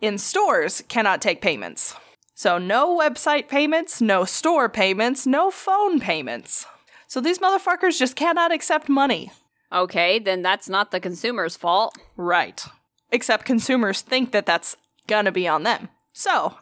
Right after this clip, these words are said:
Speaker 1: I got yelled at probably fifteen times in, like, a three-hour period. Probably.
Speaker 2: Ugh.
Speaker 1: Like, it was just a bad fucking day. Which, you know, once I explained to them, I can't imagine that a bank would be stupid enough to charge you a late fee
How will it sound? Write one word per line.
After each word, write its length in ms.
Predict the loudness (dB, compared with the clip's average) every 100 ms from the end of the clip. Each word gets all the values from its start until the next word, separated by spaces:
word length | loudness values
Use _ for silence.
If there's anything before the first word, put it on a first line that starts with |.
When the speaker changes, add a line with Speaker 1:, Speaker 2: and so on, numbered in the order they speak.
| -4
Speaker 1:
I 80 |
got 200 | 0 0
yelled 220 | 0 0 2
at 140 | 0
probably 400 | 0 -2 0 0
fifteen 480 | 0 -2 0 0 0
times 340 | 0 0 0
in, 80 | -2
like, 160 | 0 0
a 40 |
three-hour 520 | -4 -2 2 2 0
period. 460 | -2 -6 -4 -6 -8 _ _ -6
Probably. 300 | 0 2 2
Speaker 2:
Ugh. 320 | 2 4 4
Speaker 1:
Like, 180 | 2 0 -6 -16 -14 -8
it 60 | -2
was 80 | 0
just 180 | 0 0
a 60 |
bad 240 | 2 0 0
fucking 300 | -2 -2 -6
day. 180 | -6 -8 -20 -20 _
Which, 240 | -4 -2 0
you 80 | 0
know, 260 | 2 0 0
once 220 | -2 2
I 100 | 0
explained 380 | 0 0 0 2
to 80 | 0
them, 160 | 2
I 60 | 2
can't 220 | 2 2
imagine 500 | 2 2 2 2 0
that 100 | 2
a 40 | 2
bank 260 | 0 0
would 100 | -4
be 140 | -4 -4
stupid 420 | -2 0 0 0
enough 260 | 2 0 0
to 80 |
charge 280 | -2 0 0
you 80 | 0
a 40 | 0
late 340 | 2 0 -2
fee 360 | -2 2 2